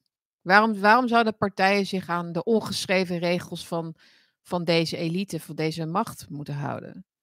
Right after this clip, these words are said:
De ongeschreven regel is namelijk dat je niets mag zeggen wat buiten het narratief ligt. Dat je nooit kritiek mag hebben op de huidige regeringsleiders. Dat je, eh, geen ongemakkelijke waarheden mag,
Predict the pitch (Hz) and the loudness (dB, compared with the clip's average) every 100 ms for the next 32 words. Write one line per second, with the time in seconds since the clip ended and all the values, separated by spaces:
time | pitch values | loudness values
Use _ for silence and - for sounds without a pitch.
0 | _ - 202 - 185 - 180 175 180 190 | _ -2 0 0 0 2 2 2 2 2
1 | 196 160 151 151 160 156 156 151 151 - | 0 -2 -4 -4 -2 -2 0 -2 -4 -10
2 | - - _ - 170 175 175 185 226 294 | -20 -20 _ -2 -2 0 2 8 8 8
3 | - - 185 - - 180 - 156 160 160 | 4 0 0 0 0 0 0 -6 0 2
4 | 165 165 160 160 151 - 247 - - 156 | 2 -2 -4 -2 -2 -6 -10 -10 -12 -10
5 | 160 175 175 175 208 220 190 - 185 - | -6 -4 0 4 8 8 8 2 -10 -10
6 | 214 147 - 156 143 147 156 _ _ _ | -10 -10 -10 -8 -6 -6 -8 _ _ _
7 | - 170 170 165 160 160 156 160 151 151 | -6 -4 0 2 2 0 -2 -4 -2 -4
8 | _ _ - 165 180 254 190 - 147 135 | _ _ -6 -4 0 2 2 0 -2 -2
9 | - 143 - _ _ _ _ 160 170 - | -4 -10 -16 _ _ _ _ -2 -2 -2
10 | 156 156 151 - _ - 147 147 139 - | -2 0 -2 -4 _ -14 -10 -8 -8 -10
11 | - - - _ _ - - 208 202 185 | -12 -16 -20 _ _ -12 2 4 4 2
12 | - 175 170 180 175 165 175 208 175 156 | -2 -2 -2 -2 -6 2 4 4 2 -2
13 | 156 147 - - | -4 -6 -8 -16